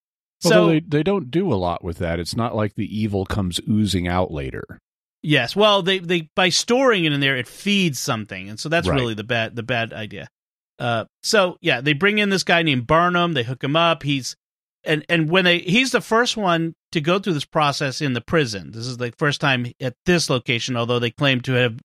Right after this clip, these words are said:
Speaker 2: done it many times before in Sweden or something. And as the man is hooked up and the machine's turned on, he screams out, and this, this is apparently not <laughs> what's supposed to happen.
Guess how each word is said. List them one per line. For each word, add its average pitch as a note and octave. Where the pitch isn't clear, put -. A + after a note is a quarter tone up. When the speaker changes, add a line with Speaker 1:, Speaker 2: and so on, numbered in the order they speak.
Speaker 2:
done C3+
it B2
many B2
times A#2
before A#2+
in A#2
Sweden A2+
or G2+
something. G#2+
And C3+
as D#3+
the F3
man E3+
is D3
hooked E3
up D#3
and C3+
the B2+
machine's D3
turned E3
on, D3+
he D3
screams F#3+
out, F3
and C3
this, E3
this D3+
is E3
apparently E3+
not D#3+
<laughs> -
what's -
supposed F#3
to D3
happen. C3+